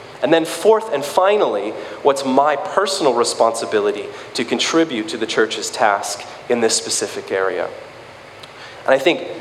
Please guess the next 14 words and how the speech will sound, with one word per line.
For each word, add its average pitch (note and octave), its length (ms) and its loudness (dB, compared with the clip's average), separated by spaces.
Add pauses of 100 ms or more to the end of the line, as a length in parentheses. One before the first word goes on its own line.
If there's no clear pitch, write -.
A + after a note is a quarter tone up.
(200)
so E3+ 320 4
often E3 480 2
from B2+ 200 4
a A#2 140 -2
hyper-individualistic C3+ 1040 2
society, C#3 480 2
we're A2+ 100 2
presented B2 440 2
with A#2+ 100 2
a - 40 -6
social D3+ 320 2
issue D3 140 0
and A#2+ 80 2
go A2+ 140 4